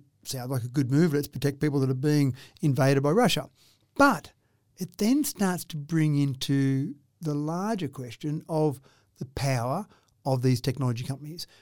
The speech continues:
We know the eyeballs, the billions of eyeballs that see things like YouTube, Facebook, Google Maps, all those sort of social media and those large technology firms, the functionality that they've got, people are relying on. But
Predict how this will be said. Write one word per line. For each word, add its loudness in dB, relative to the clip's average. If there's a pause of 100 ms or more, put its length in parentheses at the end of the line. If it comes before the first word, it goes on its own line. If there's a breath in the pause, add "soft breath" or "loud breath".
(140 soft breath)
We 4
know 4 (140)
the 4
eyeballs, 4
the -4
billions 8
of 2
eyeballs 2
that -8
see 0
things -2
like -2
YouTube, 0 (360 soft breath)
Facebook, 0 (260)
Google 4
Maps, -2
all 4
those 4
sort 0
of -2 (280 soft breath)
social 2
media 4
and 0
those -2
large -4
technology -4
firms, 0 (640 soft breath)
the 2
functionality 2
that -4
they've 0
got, 2
people 0
are 0
relying 2
on. -2 (140)
But 0